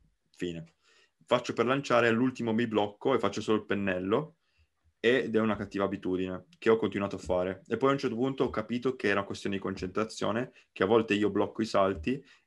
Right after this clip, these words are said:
ed è questione di concentrazione e di motivazione. Quindi mi costringo a farlo in quel momento lì e di solito mi dico, "Va bene, mi do tre tentativi in cui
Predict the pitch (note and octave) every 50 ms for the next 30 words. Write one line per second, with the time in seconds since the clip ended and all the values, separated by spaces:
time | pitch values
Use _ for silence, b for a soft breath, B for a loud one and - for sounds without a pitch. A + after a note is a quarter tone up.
0 | _ _ A2+ G#2+ A2 G#2+ G#2 G2+ - - - D2+ - - - - - _ _ _
1 | _ - A2 G#2+ - - A2+ G2+ F#2+ G2 G2 - A2+ A2 - C3 - D3+ D3 -
2 | E3+ D#3 C#3+ A2 A2 A2 A2 A2 A2+ A#2+ A#2 A2+ - - G2 F#2+ - - - F2+
3 | F2+ F2+ F2+ F2+ F2 - _ _ _ _ _ - - - - C3 B2+ A#2+ A2+ A2
4 | G#2+ A2 G#2+ - - B2+ A#2+ - - - - - A#2 A#2+ B2+ C#3 C3 C#3 D3+ D3+
5 | D3 D3 - _ _ _ _ _ _ - G#2+ G2 - - G2 F#2+ F#2 G2 G2+ A2
6 | A#2+ D3 F#3+ F#3+ - _ _ _ - G2+ G2 G2 - G2 G2 G2 F#2+ G2 G2 F#2+
7 | G2 G2 G2 A2+ C#3 - - _ - A2+ A#2 A#2+ - C3 B2+ B2 B2 G#2+ G2+ G2
8 | F#2 F2+ - - F#2 b b b b b - G2+ G2 F#2+ F2+ F#2 G2+ G#2+ A2 G#2
9 | G#2 - - A#2+ B2+ B2+ - C3 A#2+ A2 A#2 G#2+ - - A#2+ A#2 A#2 A#2+ A2 -
10 | - _ _ _ _ _ _ _ _ _ _ _ - G#2+ G#2+ G2+ G2+ - G#2+ G#2+
11 | G#2 G2+ G2+ - -